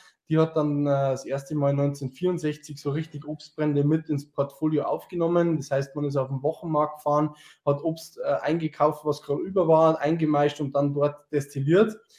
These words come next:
Und, ähm, äh, dann eigentlich erst in der dritten Generation, der Florian Stetter, also das heißt, ähm, äh,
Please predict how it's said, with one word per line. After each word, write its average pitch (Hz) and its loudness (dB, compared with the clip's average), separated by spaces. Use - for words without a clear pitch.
Und, 170 6
ähm, 156 4
äh, 156 0
dann 160 -2
eigentlich 170 -6
erst 165 -8
in 165 -6
der 151 -4
dritten 175 -6
Generation, 156 -2
der 160 -2
Florian 156 -2
Stetter, 190 2
also 135 -4
das 139 -10
heißt, 147 -4
ähm, 139 -2
äh, 135 -4